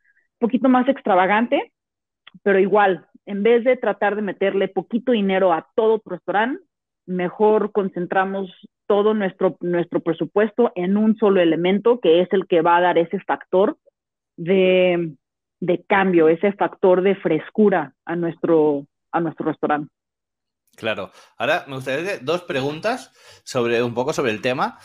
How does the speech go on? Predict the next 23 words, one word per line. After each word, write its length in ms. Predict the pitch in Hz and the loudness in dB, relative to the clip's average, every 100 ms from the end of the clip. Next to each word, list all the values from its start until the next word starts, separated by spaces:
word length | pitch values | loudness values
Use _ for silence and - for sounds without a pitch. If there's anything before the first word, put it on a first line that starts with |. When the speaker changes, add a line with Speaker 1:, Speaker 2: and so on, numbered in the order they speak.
| - | -12
Speaker 2:
A 120 | - 127 | -6 -2
la 140 | 123 | 0
hora 220 | 139 202 | 0 0
de, 220 | 208 170 | 0 -2
de, 260 | 139 135 123 | -2 -6 -6
de 160 | 120 120 | -6 -6
hacer, 440 | - 123 123 110 | -4 -4 -2 -4
eh, 300 | 110 104 104 | -6 -8 -10
este 180 | 104 110 | -14 -14
tipo 240 | 117 104 | -10 -10
de, 240 | 101 101 95 | -10 -10 -12
de 160 | 92 | -14
cambios, 760 | - 104 107 131 208 233 - _ _ | -6 -6 -4 -4 -6 -6 -16 _ _
re-, 260 | 113 123 - | -6 -6 -6
¿recomiendas 1000 | 110 123 123 127 131 143 160 170 160 - - | -6 -6 -4 -2 -2 -4 -2 -2 -2 -6 -8
que, 800 | 156 143 127 123 120 120 117 - - - _ | -2 0 0 0 0 0 0 -4 -18 -20 _
eh, 460 | 107 110 113 113 - | -4 -2 0 -2 -6
se 200 | - 135 | -8 -6
pueda 260 | 131 151 135 | -2 -2 0
pedir 280 | 139 143 135 | -2 -4 -6
quizás 520 | 123 131 131 - - | -4 -2 -2 -4 -14
una, 600 | 131 131 120 113 110 107 | -10 -4 -2 -2 -2 -2
un, 260 | 113 120 | -2 -4